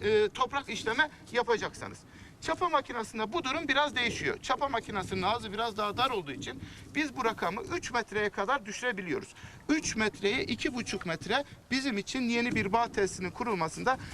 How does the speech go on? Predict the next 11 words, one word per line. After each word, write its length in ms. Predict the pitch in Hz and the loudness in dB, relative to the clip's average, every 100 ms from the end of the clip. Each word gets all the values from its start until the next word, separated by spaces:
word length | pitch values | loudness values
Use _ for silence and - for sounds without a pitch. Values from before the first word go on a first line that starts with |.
| - | -4
çapa 280 | - 254 285 | 2 4 4
makinesiyle 600 | 240 196 214 202 240 208 | 2 0 0 0 0 0
işlem 320 | 202 - 220 | -2 0 2
yapacaksanız, 680 | 185 185 190 196 190 202 285 - - - - | 2 2 0 0 0 0 0 0 0 2 2
e, 260 | 214 214 208 | 2 2 2
ideal 440 | 277 220 220 254 | 2 2 0 2
bir, 180 | 262 - - - - | 0 -2 -8 -10 -2
e, 280 | 202 208 151 | 0 0 0
rakam. 280 | 214 - 113 - - - - - - | -2 -2 -4 -8 -12 -10 -8 -8 -6
Şimdi 340 | - 330 254 - - - - - | -4 0 0 -2 -8 -12 -12 -2
hemen 340 | 285 320 320 | 0 2 0